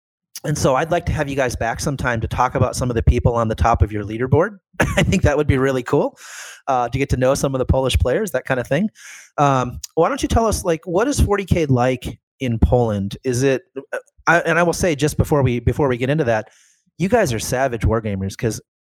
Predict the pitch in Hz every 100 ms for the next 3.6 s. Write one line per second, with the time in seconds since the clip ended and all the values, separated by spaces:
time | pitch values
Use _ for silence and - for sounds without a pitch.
0 | _ 143 139 131 123 131 175 170 139 117
1 | 123 127 123 110 110 101 113 117 110 107
2 | 104 101 101 98 104 98 95 _ - -
3 | _ - 107 104 101